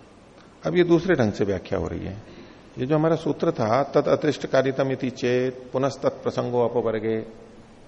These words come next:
इसमें अतिष्ठ कारण से होगा, अतिष्ठ का मतलब अदर्शन लेकर के एक व्याख्या कर दी, यहां पर पूरी कर दी। अब कुछ और लोग भी मानते हैं भिन्न मत को, उसको भी यहीं संग्रहित करने के लिए अदृष्ट शब्द से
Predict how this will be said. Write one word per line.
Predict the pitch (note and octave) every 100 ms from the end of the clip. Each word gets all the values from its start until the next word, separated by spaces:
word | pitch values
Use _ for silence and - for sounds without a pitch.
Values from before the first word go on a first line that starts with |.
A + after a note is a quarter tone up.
| B2+
इसमें | - E3
अतिष्ठ | E3+ - A#2 E3+ D#3+ F3
कारण | D3 C#3+ D3
से | D3 E3
होगा, | C3 B2+ D3
अतिष्ठ | - C3+ C#3 -
का | C#3+
मतलब | C3 E3 E3 -
अदर्शन | C#3 E3+ E3 G3 F3+
लेकर | D#3+ D#3 D#3+
के | D#3+ E3+ D#3+
एक | E3
व्याख्या | C#3+ - E3
कर | C3+
दी, | A2+
यहां | G#2+ F#2+
पर | G#2+
पूरी | G2+ D3 C#3
कर | - E2+
दी। | - - - - - - - - - - - -
अब | C#3+
कुछ | - E3+
और | D#3+ E3 E3+
लोग | F3 E3+
भी | F3+
मानते | E3+ E3 E3 F#3
हैं | F#3+ - - - - - -
भिन्न | G#2+ C#3
मत | D3 C#3+ -
को, | D#3+
उसको | D#3+ D3 - D#3+
भी | D#3
यहीं | C#3 C#3
संग्रहित | B2+ B2 A#2+ B2+ C3+
करने | B2 A#2 A#2
के | A2 A#2
लिए | C#3+
अदृष्ट | - A#2+ C#3+ -
शब्द | C#3+ G#2+ G2+
से | G#2 D3